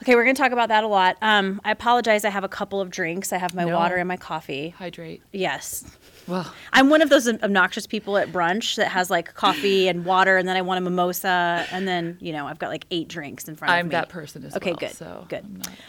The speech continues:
Speaker 1: Um, one thing I wanna get out of the way before we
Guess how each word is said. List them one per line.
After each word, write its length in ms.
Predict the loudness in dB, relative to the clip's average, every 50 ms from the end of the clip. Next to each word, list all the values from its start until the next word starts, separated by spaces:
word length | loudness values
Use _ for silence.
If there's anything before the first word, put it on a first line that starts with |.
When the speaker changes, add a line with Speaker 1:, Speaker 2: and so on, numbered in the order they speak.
| -20 -20 -20 -4 2
Speaker 1:
Um, 320 | 4 4 4 4 2 2
one 200 | 2 2 2 4 2
thing 160 | 0 0 0
I 40 | 0
wanna 180 | 0 -2 -2
get 140 | -2 0 0
out 120 | 0 0 0
of 40 | -2
the 80 | -2
way 160 | -2 -2 -2
before 380 | -2 -4 -8 -6 -4 -4 -4 -4
we 320 | -4 -4 -6 -6 -6 -6